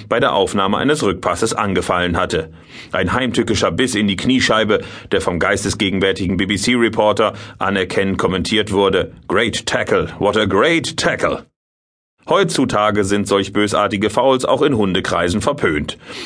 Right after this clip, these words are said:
Bestes Beispiel ist der herrenlose Streuner, der sich Mitte Mai beim Moskauer Derby Z S K A gegen Spartak am Mittelkreis gemütlich niedergelassen hatte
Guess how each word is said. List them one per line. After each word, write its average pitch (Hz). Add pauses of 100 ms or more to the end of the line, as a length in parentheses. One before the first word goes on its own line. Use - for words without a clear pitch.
(140)
Bestes 147
Beispiel 120
ist 101
der 104
herrenlose 107
Streuner, 131
der 101
sich 95
Mitte 104
Mai 107
beim 101
Moskauer 104
Derby 113
Z 107
S 101
K 110
A 117
gegen 127
Spartak 101
am 127
Mittelkreis 98
gemütlich 104
niedergelassen 143
hatte 139